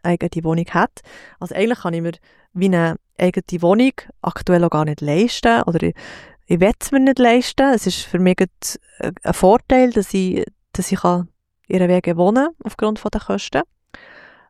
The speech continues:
Aber ich weiss auch, dass das nicht eine, eine Lösung wird für immer. Ähm, weil ja, ich bin siebenunddreissig.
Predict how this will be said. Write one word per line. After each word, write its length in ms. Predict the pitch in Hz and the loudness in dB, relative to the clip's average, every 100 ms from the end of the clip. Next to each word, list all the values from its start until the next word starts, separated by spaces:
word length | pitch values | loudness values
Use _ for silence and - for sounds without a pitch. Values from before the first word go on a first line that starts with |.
| - | -10
Aber 180 | 190 185 | -2 2
ich 80 | |
weiss 260 | 170 170 185 | 4 4 4
auch, 60 | 175 | -2
dass 180 | 175 | -4
das 120 | 180 - | -8 -6
nicht 140 | 170 | -4
eine, 200 | 165 - | -4 -2
eine 240 | 165 - | -4 -2
Lösung 340 | 156 151 170 175 | 0 0 -2 -2
wird 160 | 165 - | -4 -4
für 140 | - | -6
immer. 480 | - 208 220 220 214 214 - _ _ _ _ _ _ _ - | 0 2 2 2 0 -2 -8 _ _ _ _ _ _ _ -6
Ähm, 560 | 165 160 160 160 156 - | 0 0 0 -2 -6 -8
weil 200 | 190 156 | -4 -2
ja, 260 | 151 151 151 | 0 0 0
ich 80 | 156 | -2
bin 100 | 156 | -2
siebenunddreissig. 1000 | 165 156 156 180 180 - - 175 175 | -2 -2 0 0 0 -2 -2 0 0